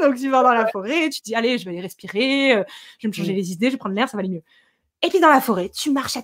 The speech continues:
Speaker 1: toute vitesse, et ça tourne, et ça tourne, et ça tourne, et ça tourne.
Speaker 2: Ouais.
Speaker 1: Et ça n'arrête pas de tourner là-dedans. Et tu te dis : « Mais merde, quoi ! Je vais prendre l'air pour, euh, me sentir mieux. Ça fait une heure que je suis là-dedans.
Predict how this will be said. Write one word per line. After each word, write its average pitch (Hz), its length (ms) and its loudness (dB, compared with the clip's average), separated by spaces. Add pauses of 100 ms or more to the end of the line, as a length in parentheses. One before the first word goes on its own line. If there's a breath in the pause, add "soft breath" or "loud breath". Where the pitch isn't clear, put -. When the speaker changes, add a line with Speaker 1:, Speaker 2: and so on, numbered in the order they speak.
(100)
Speaker 1:
toute 285 180 -2
vitesse, 214 480 -12
et 320 80 -4
ça 285 200 -4
tourne, 202 380 -6
et 302 80 -2
ça 285 180 -4 (100)
tourne, 190 300 -4
et 330 80 0
ça 294 280 -4
tourne, 190 300 -2
et 226 160 8
ça 311 220 4
tourne. 277 440 2 (760 loud breath)
Speaker 2:
Ouais. 359 140 6
Speaker 1:
Et 294 40 8
ça 330 160 6
n'arrête 277 440 4
pas 311 140 6
de 320 60 -6 (140)
tourner 302 300 2
là-dedans. 202 380 0 (440 soft breath)
Et 214 60 -4
tu - 160 -6
te 233 100 -6
dis : « 285 180 -2
Mais 196 100 0
merde, 466 400 0
quoi ! 208 260 -2 (300 soft breath)
Je - 180 -4
vais 233 120 2
prendre 339 320 6
l'air 339 340 4
pour, 214 200 0
euh, 208 100 6
me 214 140 4
sentir 240 460 2
mieux. 269 200 6 (140)
Ça 233 120 2
fait 226 160 -4
une 330 180 6
heure 349 140 4
que 320 100 4
je - 40 -6
suis - 140 0
là-dedans. 247 360 6